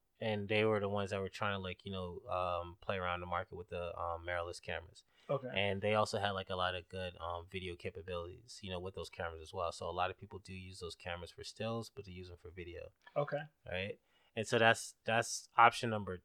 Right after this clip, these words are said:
Speaker 1: two that I think might work for you. I'm not too sure on what the prices will be, but I think those prices may be above two hundred dollars, but close to it.
Speaker 2: Okay.
Speaker 1: Right? But it's still a really good camera.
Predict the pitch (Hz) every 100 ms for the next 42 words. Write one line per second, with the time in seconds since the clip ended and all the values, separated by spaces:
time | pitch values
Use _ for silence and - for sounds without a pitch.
0 | _ - 160 151 123 107 - 113 104 95
1 | 95 98 - 92 92 107 120 - - 120
2 | 113 110 - - 120 113 107 101 104 -
3 | - 113 113 117 - 113 110 113 107 101
4 | 104 113 104 - 107 - - 104 104 101
5 | 98 95 101 104 107 107 107 101 101 98
6 | 95 92 92 - _ _ _ _ _ _
7 | _ _ _ _ _ _ 123 107 - 131
8 | 170 175 - 123 110 101 95 92 90 90
9 | - - - 104 98 - - 87 - _
10 | _ _ _ - 139 131 110 98 104 -
11 | 107 101 - - 113 104 98 95 92 90
12 | 87 - 87 87